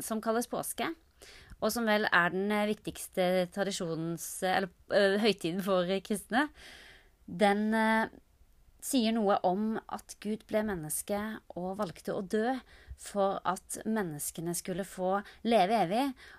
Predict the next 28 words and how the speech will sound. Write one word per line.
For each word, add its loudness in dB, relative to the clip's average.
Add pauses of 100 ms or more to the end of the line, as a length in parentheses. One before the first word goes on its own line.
(140)
og 2
at 2
han -4
også 2 (280)
som, -2
eh, 2
Gud -4
seiret -2
over 2 (200)
døden. -6 (1400)
Likevel 8
er 6
det 6 (500)
vanskelig 0
for, 2
eh, 4
mange 0
av 2
oss, 0
uavhengig 2
av 2
om -2
vi -2
har 0
en -2
tro -2
eller 2
ikke, -2